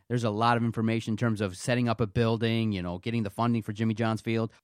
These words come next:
all the information that he learned from Tom Wilson and the Detroit Pistons and all the work there. He's got a lot of information. And one thing I will say, and one thing that has been noted, is that after each game,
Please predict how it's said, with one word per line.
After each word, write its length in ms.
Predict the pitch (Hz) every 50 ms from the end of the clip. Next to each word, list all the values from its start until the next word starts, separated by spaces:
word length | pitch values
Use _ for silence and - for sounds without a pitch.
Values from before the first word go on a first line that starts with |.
| _ _ -
all 160 | 151 175 190
the 60 | 185 190
information 460 | 170 160 151 156 160 160 - 160 139
that 100 | 131 127
he 80 | 131 117
learned 180 | 123 131 131
from 140 | - 117 101
Tom 300 | - - 127 120 113 107
Wilson 440 | 113 123 131 127 - 135 127 123 120 - _ _ -
and 120 | 113 113
the 60 | 107
Detroit 320 | 107 104 - - 104 95 -
Pistons 400 | - 139 127 - - 127 120 107
and 60 | 107
all 100 | 107 107
the 80 | 98 101
work 180 | 95 107 107 -
there. 220 | - 117 123 127 135
He's 100 | 139 -
got 140 | - 170 151
a 20 |
lot 160 | 147 147 143
of 40 | 139
information. 440 | 135 - 135 131 139 139 - 170 -
And 260 | 151 190 185 147 123 - - - _
one 160 | - 190 208
thing 120 | - 202 180
I 80 | 170
will 140 | 165 170 165
say, 300 | 156 - 156 123 101 87 - _ _ _ _ _
and 340 | - - 123 120 120 117 117
one 180 | 127 139 135
thing 220 | 123 143 131 127 120
that 180 | 120 120 113
has 160 | 120 123 120 113
been 160 | 123 117 113
noted, 340 | 120 120 120 110 98 92 - _ _ _ _
is 140 | - 113 117
that 180 | 127 120 - -
after 240 | 120 131 120 - 123
each 280 | - 151 170 151 - -
game, 340 | 156 151 139 123 110 104